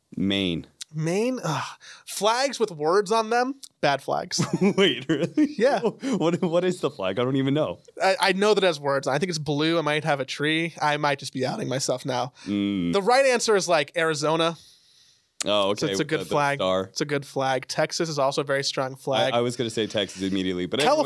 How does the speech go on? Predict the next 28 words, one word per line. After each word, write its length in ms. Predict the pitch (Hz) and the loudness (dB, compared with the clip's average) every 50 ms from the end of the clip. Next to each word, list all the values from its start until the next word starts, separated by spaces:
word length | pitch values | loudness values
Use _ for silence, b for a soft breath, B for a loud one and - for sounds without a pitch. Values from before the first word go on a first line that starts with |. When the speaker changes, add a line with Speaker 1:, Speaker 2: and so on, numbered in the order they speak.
| 135 | 2
Speaker 2:
California 260 | 131 226 262 277 262 226 | 2 2 2 2 0 -2
Speaker 1:
the 60 | - | -2
Speaker 2:
flag. 380 | - 170 147 139 131 123 - - | 0 0 0 0 0 -2 -6 -8
Speaker 1:
flags. 480 | - 90 82 78 73 73 76 - - 175 | -6 -4 -4 -4 -4 -8 -10 -12 -14 -8
Speaker 2:
California 460 | - - 226 240 220 - 208 208 214 196 | -4 0 2 2 2 2 0 -2 -2 0
flag, 220 | - 185 165 151 147 | 0 0 0 0 0
I 40 | 147 | -4
feel 220 | - - 165 151 | -4 -2 -4 -2
some 120 | - 170 156 | -2 -4 -2
kind 120 | 170 151 | -2 -2
of 60 | 139 131 | -2 -2
attachment 540 | 123 - - 143 147 156 - 208 190 190 - | -4 -2 0 0 0 0 0 -2 -4 -2 -2
to, 300 | - - 220 226 240 240 | 0 0 2 0 0 -2
Speaker 1:
Mm-hmm. 240 | 190 185 190 202 | -4 -6 -4 -2
Speaker 2:
but 80 | 185 185 | 0 2
it 20 | 196 202 | 2 2
has 140 | 196 170 160 | 0 -2 -4
words 460 | 175 165 160 175 208 220 214 180 - | -8 -6 -2 0 0 0 0 0 -2
on 140 | 147 117 120 | -4 -4 -6
it. 140 | 101 - - | -8 -6 -4
There 100 | 160 156 | -2 -2
should 300 | 151 - - 196 170 151 | 0 0 0 0 -2 -2
be 100 | 185 175 | -4 -4
no 220 | 175 180 180 180 | -2 0 0 0
words 260 | 160 160 156 147 - | 0 0 -2 -2 -2
on 100 | 143 123 123 | -6 -6 -6
flags. 600 | - - - - - - - - - - - - _ _ _ _ _ - B B B B B B B | -6 -6 -6 -6 -6 -6 -4 -2 -2 -2 -4 -8 _ _ _ _ _ -20 B B B B B B B
Germany, 480 | 165 151 220 269 285 294 302 330 359 | 0 4 4 4 4 4 2 4 2